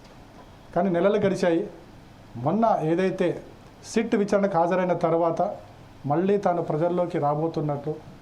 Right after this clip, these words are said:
మళ్ళీ తాను రాజకీయ పార్టీలో చేరుతున్నట్లు కూడా ఒక సంకేతాలు ఇవ్వడం జరిగింది. విజయసాయిరెడ్డి ఇచ్చిన సంకేతాలు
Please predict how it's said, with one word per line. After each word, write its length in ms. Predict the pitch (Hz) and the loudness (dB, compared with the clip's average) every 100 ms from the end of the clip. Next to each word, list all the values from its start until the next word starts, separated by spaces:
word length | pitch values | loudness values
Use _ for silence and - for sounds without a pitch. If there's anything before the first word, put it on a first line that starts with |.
| - | -6
మళ్ళీ 240 | 143 165 185 | -2 -2 0
తాను 240 | 175 160 | -2 0
రాజకీయ 400 | 143 151 170 190 | -2 -2 -2 -4
పార్టీలో 1000 | 165 165 156 165 139 - - - - - 147 151 | -2 -2 -2 -4 -4 -10 -20 -20 -8 -4 0 0
చేరుతున్నట్లు 480 | 170 175 165 160 151 | 0 0 0 0 0
కూడా 160 | 151 | 2
ఒక 240 | 139 131 131 | 0 0 -2
సంకేతాలు 540 | 143 139 170 165 139 | -2 0 2 2 0
ఇవ్వడం 260 | 135 139 123 | 0 -2 -2
జరిగింది. 360 | 120 117 110 - - - - - - - - - - 143 | -4 -6 -10 -16 -20 -20 -20 -20 -20 -20 -20 -20 -12 0
విజయసాయిరెడ్డి 540 | 160 240 247 240 226 | 4 6 6 6 4
ఇచ్చిన 180 | 226 214 | 2 0
సంకేతాలు 600 | - 180 202 202 185 | 0 2 2 4 4